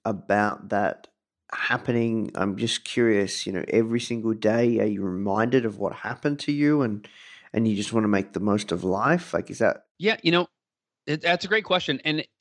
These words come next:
Speaker 2: I, I, I mean, I'm reminded about it every day because I talk about it every, you know, I mean, like, as a keynote speaker, I'm always telling my
Speaker 1: <laughs> Yeah.
Speaker 2: story in interviews, right? I mean, it's, like, kinda hard not to.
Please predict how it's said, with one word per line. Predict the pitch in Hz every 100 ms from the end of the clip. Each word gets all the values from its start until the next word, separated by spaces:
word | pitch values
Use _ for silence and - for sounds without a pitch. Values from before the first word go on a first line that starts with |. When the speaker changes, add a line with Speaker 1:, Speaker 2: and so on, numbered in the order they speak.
| -
Speaker 2:
I, | 131 - 165 -
I, | 156
I | 156
mean, | 160
I'm | 151 175
reminded | 160 147 156 190
about | 185 190
it | 196
every | 202 196
day | 202 208
because | 175 151 127
I | 127
talk | 120 - 131 156
about | 147 139
it | 151
every, | 156 151 143
you |
know, | 131
I |
mean, | 131 127
like, | 127 117
as | 131 143
a | 131
keynote | 110 175 151 139
speaker, | 170 147 127 151 156
I'm | 135
always | 131 156 160 156
telling | 156 156 147
my | 170
Speaker 1:
<laughs> |
Yeah. | 135
Speaker 2:
story | 135 139 139 139 139 - 175
in | 147 156
interviews, | 156 156 151 151 151
right? | 135 139 147
I |
mean, | 139 131
it's, | 117
like, | 131 -
kinda | 156 139
hard | 131
not | 123 139
to. | 135